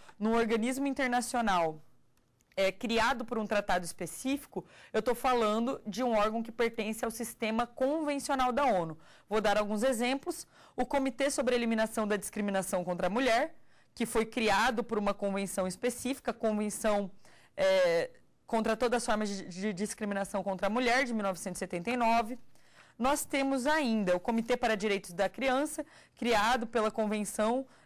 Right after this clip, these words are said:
é, dos Direitos da Criança. Nós temos ainda também Comitê sobre Direitos das Pessoas com Deficiência,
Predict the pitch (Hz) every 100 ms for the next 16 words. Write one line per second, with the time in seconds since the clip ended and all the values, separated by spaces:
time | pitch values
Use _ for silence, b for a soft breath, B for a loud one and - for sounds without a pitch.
0 | b 190 185 196 202 196 185 185 190 -
1 | 254 226 247 339 330 _ _ _ _ _
2 | _ _ - _ b b b b 208 247
3 | 254 262 240 240 247 226 226 240 214 202
4 | 233 233 - 262 269 269 220 208 220 220
5 | 226 220 - 220 208 196 202 190 190 -
6 | 285 254 262 269 285